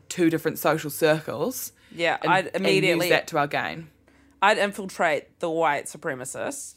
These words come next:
Speaker 2: straight
Speaker 1: Yeah,
Speaker 2: away.
Speaker 1: absolutely. Yeah, cool.
Speaker 2: And gain,
Speaker 1: Sure.
Speaker 2: gain their, gain their trust. <laughs>
Speaker 1: How many white supremacists do you think are in New Zealand prisons?
Speaker 2: Oh, probably not enough to be
Speaker 1: You probably have to
Speaker 2: useful.
Speaker 1: get the, you probably have to get the
Speaker 2: Uh,
Speaker 1: ball rolling there.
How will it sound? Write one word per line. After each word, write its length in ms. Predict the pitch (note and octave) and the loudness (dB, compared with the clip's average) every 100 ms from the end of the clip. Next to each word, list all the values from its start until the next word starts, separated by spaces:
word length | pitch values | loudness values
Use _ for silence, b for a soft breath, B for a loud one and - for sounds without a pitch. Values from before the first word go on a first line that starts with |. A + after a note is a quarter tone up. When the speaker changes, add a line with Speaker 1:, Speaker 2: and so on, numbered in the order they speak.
| _ | _
Speaker 2:
straight 440 | - - - E3 | -14 -10 0 4
Speaker 1:
Yeah, 100 | F#3+ | 4
Speaker 2:
away. 80 | D#3 | 4
Speaker 1:
absolutely. 580 | D3 C3+ D3 C#3+ - A2+ | 2 0 0 -2 -2 -6
Yeah, 160 | C3+ - | -6 -8
cool. 260 | - C3+ C#3+ | -8 -8 -8
Speaker 2:
And 100 | F3 | 0
gain, 260 | F#3 E3+ D3 | 2 2 0
Speaker 1:
Sure. 120 | D#3 | 0
Speaker 2:
gain 260 | F3 E3 | 0 0
their, 180 | E3 E3 | 0 -2
gain 540 | E3 - F3 F3 E3 D#3+ | -2 -12 -2 0 0 -2
their 200 | D#3+ D#3 | -2 -2
trust. 720 | - - - - - - - | -4 -4 -4 -8 -10 -10 -10
<laughs> 640 | - _ _ _ _ _ - | -14 _ _ _ _ _ -2
Speaker 1:
How 180 | B3 D4 | 2 4
many 140 | D#4 | 6
white 180 | C4 A3+ | 6 6
supremacists 480 | A3 G#3+ G#3 F#3+ - | 0 -2 -2 -4 -8
do 80 | |
you 20 | F#3+ | -6
think 140 | F3 - | -4 -2
are 120 | D#3+ | 0
in 120 | D#3 | 0
New 80 | D#3+ | -2
Zealand 420 | D3+ D#3+ D#3+ C#3 | -2 -2 -2 -4
prisons? 800 | - B2 - - - - - - _ - | -6 -10 -10 -16 -16 -16 -18 -20 _ -4
Speaker 2:
Oh, 340 | E3+ E3 E3+ - | 0 0 -2 0
probably 260 | A#3 G#3+ | 0 2
not 160 | F#3+ E3 | 2 0
enough 760 | D#3+ D#3+ C#3 D4+ - - - - | 0 0 0 0 -6 -18 -18 -12
to 120 | F#3+ | -8
be 100 | D#3+ | -6
Speaker 1:
You 180 | D#3 - | 0 4
probably 220 | D#3+ A#3+ | 8 8
have 100 | A#3 | 8
to 80 | G#3+ | 6
Speaker 2:
useful. 80 | G#3 | 4
Speaker 1:
get 140 | G3 - | 4 4
the, 260 | E3+ F3+ | -2 2
you 80 | F3 | 0
probably 220 | E3+ F#3+ E3 | 4 6 6
have 100 | D3+ | 6
to 60 | |
get 80 | D3+ | 2
the 60 | D3+ | 4
Speaker 2:
Uh, 40 | |
Speaker 1:
ball 120 | D3+ | 4
rolling 360 | D3+ D3 C3+ C3 | 6 6 4 -2
there. 320 | B2+ A2+ E3 | -2 -4 -6